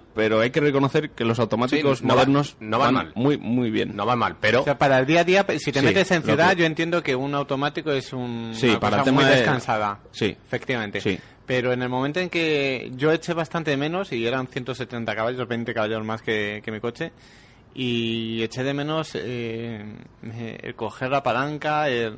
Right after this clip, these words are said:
Speaker 3: no sé, ese, mm, cuando estás acostumbrado a un tacto deportivo y tal, te, te echas mucho de menos y, no sé,
Speaker 1: Sí.
Speaker 3: yo sí que reconozco que,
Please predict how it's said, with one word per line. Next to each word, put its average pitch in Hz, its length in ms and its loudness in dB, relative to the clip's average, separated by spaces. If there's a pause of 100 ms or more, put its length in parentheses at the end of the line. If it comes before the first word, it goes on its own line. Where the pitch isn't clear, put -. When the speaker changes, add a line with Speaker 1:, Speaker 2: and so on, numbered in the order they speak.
Speaker 3:
no 127 140 -10
sé, 123 220 -4
ese, 135 380 -4
mm, 131 340 -12
cuando 123 260 -2
estás 160 320 -2
acostumbrado 160 720 0
a 143 80 6
un 151 180 -2
tacto 147 300 0
deportivo 143 640 0
y 139 80 0
tal, 147 280 -2
te, 123 480 -6
te 139 120 -2
echas 147 280 -4
mucho 160 280 -4
de 139 100 0
menos 147 380 -4
y, 135 240 -6 (260)
no 151 80 -6
sé, 139 260 -6
Speaker 1:
Sí. - 140 2
Speaker 3:
yo 151 140 4
sí 175 140 -2
que 165 300 4
reconozco 151 520 -2
que, 131 420 0